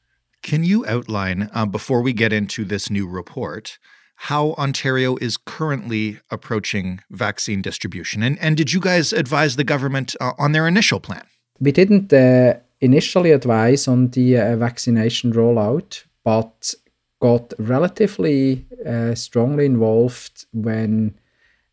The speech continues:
Speaker 2: um, discussing the, uh, importance of speed in vaccination of, um, long-term care home residents and staff, uh, which then also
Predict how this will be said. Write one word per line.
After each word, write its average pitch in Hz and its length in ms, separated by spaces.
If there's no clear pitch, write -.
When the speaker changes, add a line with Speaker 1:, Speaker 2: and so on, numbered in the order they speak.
Speaker 2:
um, 107 400
discussing 113 1200
the, 107 400
uh, 101 260
importance 110 840
of 107 160
speed 127 680
in 107 540
vaccination 104 1000
of, - 440
um, 101 460
long-term 120 480
care 113 300
home 104 240
residents 117 640
and 87 120
staff, 101 680
uh, 101 180
which 110 420
then 107 180
also 104 800